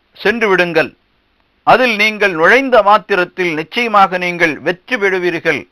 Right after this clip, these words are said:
நீங்கள் உண்மை நம்பிக்கையாளர்களாக இருந்தால் அல்லாஹ்வையே நம்புங்கள்"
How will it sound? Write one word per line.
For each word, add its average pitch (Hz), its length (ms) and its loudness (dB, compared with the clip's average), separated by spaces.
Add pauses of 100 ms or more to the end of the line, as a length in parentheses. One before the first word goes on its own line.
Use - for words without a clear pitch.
(1040)
நீங்கள் 180 520 -2
உண்மை 208 520 -4
நம்பிக்கையாளர்களாக 175 1080 0
இருந்தால் 196 560 2 (340)
அல்லாஹ்வையே 175 960 2
நம்புங்கள்" 196 800 -2